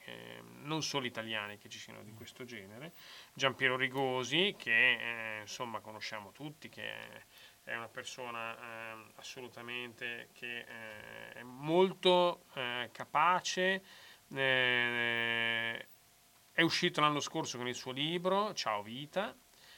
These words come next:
che non è un giallo, però, insomma, è sempre un libro molto, ehm, intenso, potremmo definirlo. E, eh, quindi, eh, si u-, si uniscono queste altre personalità, eh, al gruppo tredici, il gruppo prosegue,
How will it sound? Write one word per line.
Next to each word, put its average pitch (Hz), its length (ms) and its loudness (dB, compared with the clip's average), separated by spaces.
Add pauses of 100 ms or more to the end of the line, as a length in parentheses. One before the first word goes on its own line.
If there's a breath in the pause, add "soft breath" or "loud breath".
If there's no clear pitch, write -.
(100)
che - 100 -6
non 135 160 6
è 127 40 10
un 127 140 4
giallo, 117 640 6
però, 135 220 2
insomma, 117 360 -4
è 107 40 -4
sempre 117 380 -10
un 117 120 -10
libro 117 240 -8
molto, 110 640 -10
ehm, 104 1500 -16 (140)
intenso, 131 720 0
potremmo 107 320 -10
definirlo. 147 720 -8 (1300 loud breath)
E, 202 320 6
eh, 131 720 2
quindi, 143 260 0
eh, 120 260 -10
si - 180 -8
u-, 151 160 -4
si - 160 -8
uniscono 147 360 -4
queste 117 280 -8
altre 117 200 -6
personalità, 113 800 -6
eh, 104 500 -12
al 113 100 -12
gruppo 120 320 -12
tredici, 151 460 -8
il 113 40 -12
gruppo 117 280 -10
prosegue, 151 640 -6